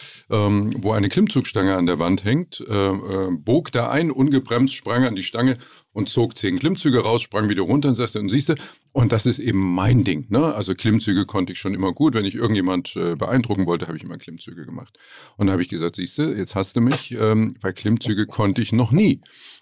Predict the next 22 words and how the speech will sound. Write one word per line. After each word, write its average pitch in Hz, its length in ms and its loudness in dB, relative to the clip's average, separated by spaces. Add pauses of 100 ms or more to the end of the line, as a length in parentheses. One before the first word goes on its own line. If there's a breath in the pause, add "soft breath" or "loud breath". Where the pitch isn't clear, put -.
Und 104 340 2 (180)
da 104 80 4
habe 107 100 4
ich, - 60 -4
da 107 200 4
habe 117 120 4
ich 127 100 2
aber 113 120 4
in 104 80 6
dem 139 140 6
Moment 156 300 4
gesagt, 127 220 2
„Aber 117 120 4
pass 127 120 2
auf, 160 140 2
wir 101 80 0
können 139 180 0
ja 131 80 2
eine 113 220 -2 (340)
kleine 107 320 2
Wette - 220 2
machen.“ 104 300 0